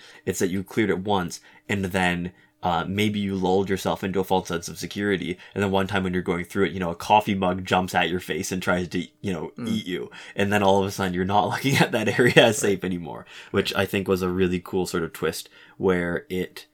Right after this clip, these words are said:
Speaker 1: uh, sort of played with the, the backtracking and stuff by making it sort of a light,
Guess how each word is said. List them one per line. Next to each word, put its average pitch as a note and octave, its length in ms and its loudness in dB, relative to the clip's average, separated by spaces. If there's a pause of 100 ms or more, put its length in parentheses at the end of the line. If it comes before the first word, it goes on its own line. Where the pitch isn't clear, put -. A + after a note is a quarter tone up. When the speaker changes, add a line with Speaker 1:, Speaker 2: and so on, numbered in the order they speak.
(280)
Speaker 1:
uh, E2 280 0
sort F#2 180 0
of D#2+ 80 -6
played F2+ 280 -2
with E2+ 180 -8
the, F2+ 420 0
the F#2+ 140 0
backtracking F#2+ 720 -4
and E2 100 -6
stuff E2+ 180 -4
by E2+ 100 -4
making F2+ 380 -4
it - 120 -6
sort F2 180 -6
of E2 120 -6
a E2+ 60 -2
light, E2+ 520 -6